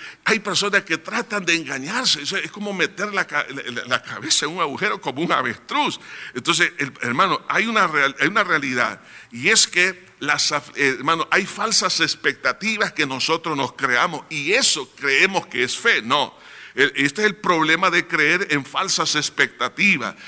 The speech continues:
que, eh, tenemos un mundo que no, no habrá problemas, un mundo, por ejemplo, sin terremoto, un mundo sin violencia, sin maldad, sin derramamiento de sangre. El Señor Jesucristo lo, lo clarificó, dijo, "En el mundo tendréis aflicciones". O sea,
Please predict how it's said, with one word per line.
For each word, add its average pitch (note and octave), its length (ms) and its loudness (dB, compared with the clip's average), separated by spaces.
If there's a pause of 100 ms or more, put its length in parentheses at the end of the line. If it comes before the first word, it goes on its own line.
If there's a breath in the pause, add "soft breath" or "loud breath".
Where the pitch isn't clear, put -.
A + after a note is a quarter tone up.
(160 loud breath)
que, D#3+ 100 2
eh, D3+ 220 -2
tenemos F3 420 -2
un E3+ 160 -4
mundo F#3+ 420 -2
que D3 140 0
no, D3 140 -4
no E3 100 0
habrá E3+ 360 2
problemas, D#3+ 760 0 (280 loud breath)
un F3 200 4
mundo, F#3 380 0
por C#3+ 180 -4
ejemplo, D3+ 460 0
sin D#3 280 -2
terremoto, D3 600 0
un C#3+ 120 -2
mundo D#3+ 320 0
sin C#3+ 260 0
violencia, D3+ 520 0
sin C#3 220 -4
maldad, D3 400 4
sin D3 200 0
derramamiento C#3 500 0
de C3+ 80 -2
sangre. F#3+ 440 2 (260 loud breath)
El C#3+ 120 2
Señor D#3 340 2
Jesucristo E3+ 800 0
lo, D3 200 -2 (100)
lo C3+ 180 0
clarificó, C3 640 0
dijo, C#3 280 -4
"En F3 300 2
el D#3 160 4
mundo A3 480 -2
tendréis E3 680 0
aflicciones". E3 720 2 (160)
O A#2 40 -18
sea, D3 260 2